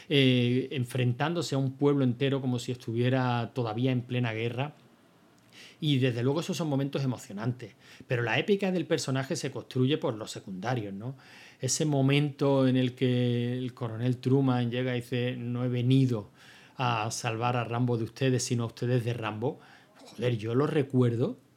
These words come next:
de verdad que lo recuerdo, o creo recordarlo, no olvide, no te-, no podemos negar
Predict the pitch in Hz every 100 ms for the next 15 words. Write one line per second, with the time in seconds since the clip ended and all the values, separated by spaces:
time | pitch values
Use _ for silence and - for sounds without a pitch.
0 | - _ - 196 190 208 - 214 147 104
1 | 143 170 131 - 127 101 - 151 196 127
2 | 117 107 98 127 135 107 104 117 113 113
3 | 123 123 117 117 120 139 131 123 135 135
4 | 131 131 131 135 131 139 165